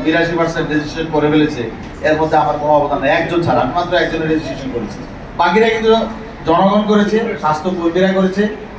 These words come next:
আমাদের, এ, ক-, বিদ্যালয়ের, কলেজের স্যারেরা করেছেন এবং আপামর জনসাধারণ করেছেন। সুতরাং এতে আমাদের ভূমিকা খুবই নগণ্য। সাংবাদিকবৃন্দের ভূমিকা আমি বলবো, যেখানেই গেছি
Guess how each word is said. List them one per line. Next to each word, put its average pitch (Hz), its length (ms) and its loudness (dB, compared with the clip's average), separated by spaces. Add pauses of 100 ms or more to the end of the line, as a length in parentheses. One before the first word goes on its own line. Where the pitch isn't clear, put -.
(220)
আমাদের, 160 280 4 (120)
এ, 120 120 -2 (360)
ক-, 160 240 2
বিদ্যালয়ের, 165 480 2 (300)
কলেজের 160 400 2
স্যারেরা 156 400 2
করেছেন 180 300 0 (300)
এবং 240 200 4
আপামর 180 320 0
জনসাধারণ 151 520 0
করেছেন। 127 320 -4
সুতরাং 175 280 2 (380)
এতে - 200 0
আমাদের 180 280 2
ভূমিকা 175 280 -2
খুবই 156 200 -2
নগণ্য। 143 320 2 (540)
সাংবাদিকবৃন্দের 208 680 2 (400)
ভূমিকা 170 320 2
আমি 165 160 -2
বলবো, 165 140 0 (100)
যেখানেই 247 360 4
গেছি 185 180 0